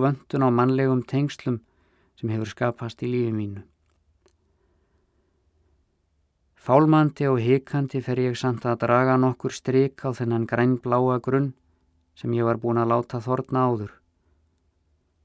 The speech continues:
Og smátt og smátt er eins og eitthvað opnist. Pensillinn hreyfist af meira öryggi og fimi. Ég gleymi rigningartaumunum á rúðunni,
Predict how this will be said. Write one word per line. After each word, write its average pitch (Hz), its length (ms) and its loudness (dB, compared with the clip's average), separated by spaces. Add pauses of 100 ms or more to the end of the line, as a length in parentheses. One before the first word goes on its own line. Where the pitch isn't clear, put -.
(360)
Og 101 120 -8
smátt 139 480 -2
og 131 120 -6
smátt 135 440 -2
er 123 120 -4
eins 120 160 -2
og 120 120 -2
eitthvað 123 420 -6
opnist. - 580 -14 (1300)
Pensillinn 131 720 -4
hreyfist 131 480 0
af 117 120 -4
meira 113 320 2
öryggi 131 600 -2
og 104 160 -6
fimi. 135 460 0 (1040)
Ég 113 160 0
gleymi 127 480 2
rigningartaumunum 127 960 0
á 113 80 0
rúðunni, 131 540 -2